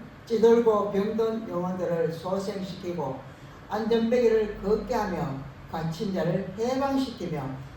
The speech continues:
사단의 세력을 혼비백산하게 만드시는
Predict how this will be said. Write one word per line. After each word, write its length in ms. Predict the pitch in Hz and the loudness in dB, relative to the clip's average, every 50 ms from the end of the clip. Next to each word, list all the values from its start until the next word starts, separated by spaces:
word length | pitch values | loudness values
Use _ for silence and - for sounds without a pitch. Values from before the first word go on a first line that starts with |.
| - | -16
사단의 580 | - - - 190 190 208 247 240 233 214 202 190 | -12 -4 0 2 2 4 4 4 2 2 0 0
세력을 640 | 185 - 190 190 190 190 185 185 170 151 - - - - - - - | -2 -2 -2 -2 -2 -2 -2 -2 -2 -2 -2 -4 -8 -12 -16 -6 0
혼비백산하게 1300 | 262 285 - 277 269 262 226 170 - - - 170 175 - - 214 196 190 190 190 190 185 185 180 180 - | 2 2 2 2 2 2 2 2 0 -2 -4 -6 -8 -6 -6 -6 -4 -4 -2 -2 -2 -2 -2 -4 -6 -6
만드시는 560 | 160 160 160 170 175 175 185 190 196 214 | -6 -4 -2 -2 -2 -4 -4 -4 -6 -6